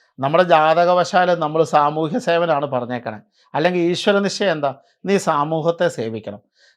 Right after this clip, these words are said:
നമ്മൾ ഡോക്ടർ ആയാലും എന്ത് പറ്റും? ചിലപ്പോൾ ഡോക്ടറെ ജോലി പറ്റില്ല, സാമൂഹ്യ സേവനത്തിന് പോകും.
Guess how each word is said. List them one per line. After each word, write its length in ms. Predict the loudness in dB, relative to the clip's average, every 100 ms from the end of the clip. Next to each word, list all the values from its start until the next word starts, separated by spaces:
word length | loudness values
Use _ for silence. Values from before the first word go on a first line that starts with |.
| -8
നമ്മൾ 200 | 0 4 6
ഡോക്ടർ 320 | 6 4 4 6
ആയാലും 280 | 6 4 2
എന്ത് 100 | -2 -4
പറ്റും? 260 | -4 -4
ചിലപ്പോൾ 240 | -4 0 4
ഡോക്ടറെ 280 | 4 6 2 4
ജോലി 200 | 2 2
പറ്റില്ല, 240 | 0 0 -2 0
സാമൂഹ്യ 360 | -2 -2 -4 -2
സേവനത്തിന് 400 | -2 -2 -6 -10
പോകും. 140 | -10